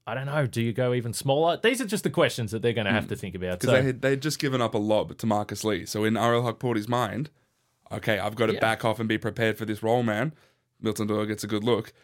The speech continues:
Speaker 2: But yeah, do they go, do you go small? Do you, Luke Travers at the five?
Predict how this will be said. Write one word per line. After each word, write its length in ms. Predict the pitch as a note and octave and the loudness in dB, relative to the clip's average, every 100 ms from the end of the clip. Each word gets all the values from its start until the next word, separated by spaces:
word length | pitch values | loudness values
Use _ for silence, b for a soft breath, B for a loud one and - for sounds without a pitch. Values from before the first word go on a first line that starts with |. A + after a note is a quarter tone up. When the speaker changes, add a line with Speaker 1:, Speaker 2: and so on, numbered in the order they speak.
| b - | b 0
Speaker 2:
But 100 | E3 | 0
yeah, 80 | |
do 160 | B2+ C3+ | 2 2
they 140 | D3 | 2
go, 140 | D3+ D3+ | 2 0
do 160 | C#3 | 0
you 100 | E3+ | -2
go 140 | F3 E3+ | 0 -2
small? 320 | F3+ G#3 - _ - | -2 -4 -6 _ -8
Do 100 | B2 | -2
you, 220 | B2 A2+ - - _ _ - | 0 -2 -8 -20 _ _ 0
Luke 180 | C3 | 0
Travers 340 | C3 C#3 B2+ A2+ | 2 2 2 0
at 120 | F2 | -6
the 60 | - | -4
five? 420 | G2 E2+ G2+ | -4 -4 -6